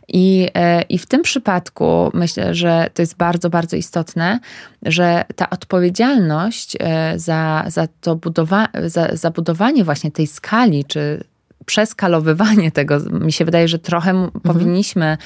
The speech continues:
Speaker 1: wrócić, że to by było bardzo cenne, gdybyśmy to trochę na nowo rozszerzyli. I,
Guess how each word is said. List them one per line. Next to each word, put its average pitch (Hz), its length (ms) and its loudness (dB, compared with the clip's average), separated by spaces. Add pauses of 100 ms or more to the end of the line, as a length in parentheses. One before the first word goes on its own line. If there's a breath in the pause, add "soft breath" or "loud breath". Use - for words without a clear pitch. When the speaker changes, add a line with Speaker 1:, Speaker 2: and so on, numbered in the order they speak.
(440 loud breath)
Speaker 1:
wrócić, 165 600 0
że 156 160 -2
to 165 100 -6
by 165 120 -4
było 165 180 2
bardzo 175 340 -2
cenne, 175 300 -2
gdybyśmy 160 320 -4
to 160 120 -6
trochę 165 320 -4
na 160 140 0
nowo 175 320 2
rozszerzyli. 147 760 -2
I, 170 60 -4